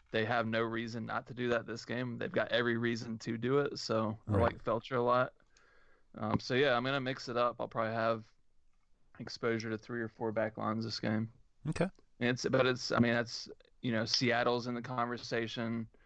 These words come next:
Speaker 1: Um, I don't know. I, I mean, there's several teams, several approaches that you could take to it, but I feel like there's three or four that stick out.
Speaker 2: But no Wando.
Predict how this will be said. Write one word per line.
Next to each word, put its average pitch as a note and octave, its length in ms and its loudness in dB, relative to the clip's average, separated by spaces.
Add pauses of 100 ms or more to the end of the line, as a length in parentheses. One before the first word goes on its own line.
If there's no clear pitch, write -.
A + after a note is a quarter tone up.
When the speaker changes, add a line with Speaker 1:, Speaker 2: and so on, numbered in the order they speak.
(680)
Speaker 1:
Um, G#2+ 560 -2 (840)
I A2+ 40 -2
don't A2 120 0
know. G#2+ 260 2
I, G#2 200 -2
I A2 40 -4
mean, A2 320 -2 (380)
there's A#2 220 2
several A#2+ 420 0
teams, A#2+ 640 -4
several B2 360 0
approaches B2 480 -4
that A2+ 140 -4
you A2+ 80 -8
could A2+ 160 -12
take A2 240 0
to G#2 160 -2
it, D2+ 80 -4
but G2+ 80 2
I G2+ 60 2
feel A2 180 -2
like G#2 160 0
there's G#2+ 420 -2 (540)
three A#2 200 4
or A2 80 2
four A2+ 280 2
that G#2 140 2 (160)
stick - 420 -4
out. G#2+ 240 2 (2000)
Speaker 2:
But G#2 100 8
no G#2 140 10
Wando. E2 340 2